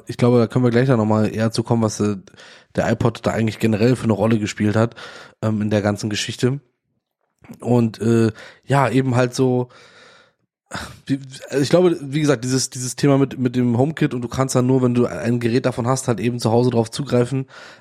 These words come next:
äh, beschreibt es wirklich sehr, sehr gut, weil genau das ist es halt, ne? Und, äh, diese ganzen anderen Geschichten, ähm, wie Kleinigkeiten, aber so Handoff zum Beispiel, ne? Also, dass du halt von einem,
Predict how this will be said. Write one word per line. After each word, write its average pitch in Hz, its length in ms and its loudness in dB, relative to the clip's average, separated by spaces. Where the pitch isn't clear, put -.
äh, 117 240 4
beschreibt 120 400 0
es 127 140 -2
wirklich 139 240 -6
sehr, 135 120 4
sehr 123 120 2
gut, 151 260 -4
weil 120 180 2
genau 120 580 0
das 135 120 0
ist 151 120 2
es 110 120 2
halt, 107 240 0
ne? 117 120 0
Und, 117 340 -2
äh, 113 160 2
diese 113 200 -2
ganzen 117 440 0
anderen 135 380 2
Geschichten, 127 800 -2
ähm, 113 680 0
wie 113 300 4
Kleinigkeiten, 110 560 0
aber 107 240 2
so 101 140 -2
Handoff 123 400 0
zum 117 120 -6
Beispiel, 110 360 0
ne? 113 160 0
Also, 107 160 -2
dass 110 140 0
du 113 100 0
halt 107 100 2
von 110 180 -4
einem, 117 380 0